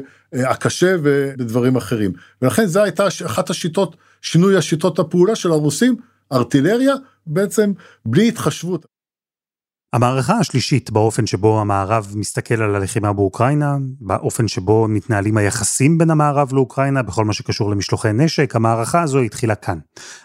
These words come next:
Speaker 2: המלחמה שינתה כיוון, שינתה אופי, והמערב הבין שגם הנשק שהם מספקים, גם הוא צריך להשתנות. במערב כבר ידעו, האוקראינים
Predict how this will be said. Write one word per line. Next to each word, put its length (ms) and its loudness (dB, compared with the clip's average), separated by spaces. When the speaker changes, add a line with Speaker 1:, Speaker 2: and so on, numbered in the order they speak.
Speaker 2:
המלחמה 380 2
שינתה 260 -2
כיוון, 380 0
שינתה 340 0
אופי, 440 -4
והמערב 440 0
הבין 260 -2
שגם 420 -2
הנשק 520 0
שהם 280 -2
מספקים, 600 -2
גם 160 2
הוא 140 2
צריך 320 -2
להשתנות. 560 -2
במערב 360 2
כבר 140 0
ידעו, 260 -2
האוקראינים 540 0